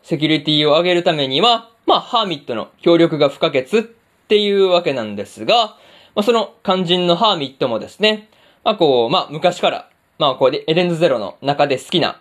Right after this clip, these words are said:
まあ、部屋だった、まあ、ドレスファクトリーに引きこもったままだったっていう話なんですよね。そう。まあ、引きこもったままの、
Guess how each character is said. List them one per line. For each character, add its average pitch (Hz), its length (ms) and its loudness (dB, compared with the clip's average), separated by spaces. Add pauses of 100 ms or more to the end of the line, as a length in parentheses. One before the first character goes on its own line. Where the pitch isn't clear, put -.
(120)
ま 131 120 -2
あ、 - 20 -2
部 175 100 0
屋 123 120 2
だ 104 100 -6
っ - 160 -18
た、 226 240 0 (260)
ま 170 80 0
あ、 - 20 0
ド 185 120 2
レ 214 80 4
ス 208 100 -12
フ 220 60 0
ァ 214 80 -2
ク - 80 -20
ト 165 80 -2
リ 113 140 -4
ー - 20 -10
に 98 200 -12 (220)
引 - 120 -14
き 180 80 -4
こ 185 100 2
も 147 100 2
っ - 60 -8
た 120 100 0
ま 139 60 -4
ま 139 440 2
だ 101 100 -4
っ - 160 -18
た 185 100 0
っ 196 100 -6 (440)
て 226 80 0
い 208 220 4
う 185 40 6
話 139 340 -4
な 90 80 -16
ん - 40 -18
で - 60 -20
す - 80 -16
よ - 80 -12
ね。 135 320 -4 (240)
そ - 400 -8
う。 - 340 -16
ま 160 80 0
あ、 - 20 0
引 - 140 -10
き 151 100 -10
こ 160 100 0
も 139 80 2
っ - 80 -6
た 113 80 -2
ま 127 80 0
ま 139 140 0
の、 135 240 -2